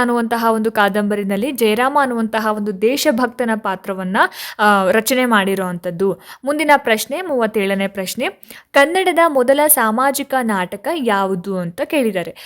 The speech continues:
So ಯಾವುದು ಕನ್ನಡದ ಮೊದಲ ಸಾಮಾಜಿಕ ನಾಟಕ ಅಂತ ಹೇಳಿದ್ರೆ ಇಗ್ಗಪ್ಪ ಹೆಗ್ಗಡೆ ವಿವಾಹ ಪ್ರಹಸನ ಅನ್ನೋದು ಕನ್ನಡದ ಮೊದಲ ಸಾಮಾಜಿಕ ನಾಟಕ, ಇಗ್ಗಪ್ಪ ಹೆಗ್ಗಡೆ ವಿವಾಹ ಪ್ರಹಸನ. ನೆಕ್ಸ್ಟ್ ಕ್ವೆಶ್ಚನ್ ನೋಡಿ ಇಲ್ಲಿ,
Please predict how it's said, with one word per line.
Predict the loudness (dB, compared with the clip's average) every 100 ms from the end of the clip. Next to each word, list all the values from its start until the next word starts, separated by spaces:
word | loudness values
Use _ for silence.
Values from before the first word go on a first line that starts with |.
| -10
So | 0
ಯಾವುದು | 6 6 6 0
ಕನ್ನಡದ | -2 0 0 0
ಮೊದಲ | 0 0 0
ಸಾಮಾಜಿಕ | 0 0 0 0 -2 -2
ನಾಟಕ | -2 -2 -6 -6
ಅಂತ | -6 -4
ಹೇಳಿದ್ರೆ | -4 -4 0 2 2 0 -10 -6
ಇಗ್ಗಪ್ಪ | 0 2 4 2
ಹೆಗ್ಗಡೆ | 4 2 4 4 4
ವಿವಾಹ | 2 4 4 4 0
ಪ್ರಹಸನ | 0 -2 0 0 0
ಅನ್ನೋದು | 0 -2 2 2 2 -2 -4
ಕನ್ನಡದ | 2 4 6 6 6 2
ಮೊದಲ | 2 0 2
ಸಾಮಾಜಿಕ | 2 0 -2 -2 -4 -8 -8
ನಾಟಕ, | -4 -4 -4 -6 -4 -4
ಇಗ್ಗಪ್ಪ | -4 0 2 2 0
ಹೆಗ್ಗಡೆ | 0 -2 -2 0 0
ವಿವಾಹ | 0 2 4 4 2
ಪ್ರಹಸನ. | 2 0 0 -4 -4 -4 -6 -8 -20 -20 -2
ನೆಕ್ಸ್ಟ್ | 0 0 -2
ಕ್ವೆಶ್ಚನ್ | 0 0 2 2
ನೋಡಿ | 2 0 -2
ಇಲ್ಲಿ, | -2